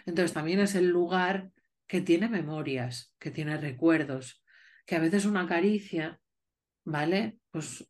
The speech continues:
eh, nos trae, nos evoca algo. Entonces creo que es importante reconectar con él desde, eh, aquí y ahora,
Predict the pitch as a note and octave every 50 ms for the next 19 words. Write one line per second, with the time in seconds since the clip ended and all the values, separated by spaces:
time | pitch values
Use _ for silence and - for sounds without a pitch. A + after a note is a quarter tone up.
0 | _ _ - D3+ D3+ D3 D3 C#3+ D3 D3 D3+ D3 - - - - E3+ E3 D#3 D3
1 | D3 D3+ D#3+ D#3+ E3 F3 E3+ E3+ E3 E3 E3 D#3+ D3+ D3 D3+ D3+ D3+ D3 C3 C#3
2 | D3 - _ _ _ _ _ _ _ _ _ _ E3 E3 E3 E3 E3+ E3+ F#3 F#3+
3 | F#3 F#3 - - E3 E3+ E3+ F3 E3+ F#3+ F3+ E3+ D#3+ D#3+ E3 - F3+ E3+ F3 F3+
4 | D#3+ F3+ F3 F3+ F#3+ B3+ C#4 - - - _ - F3 E3 E3 E3 E3 E3 E3+ E3
5 | D#3+ D3+ D3 - F#3+ F3+ F#3 F#3+ G3 G#3+ G#3+ G#3 G#3+ G#3+ B3 A#3 G3 E3+ D#3+ D#3
6 | D3+ - D#3 D3+ D3+ - - - E3+ E3 - - E3 - - G#3+ G#3+ G#3+ F#3 E3+
7 | E3+ E3+ E3 E3 D#3 D3 C#3 C#3+ C#3+ C#3+ D3 C3+ C#3 -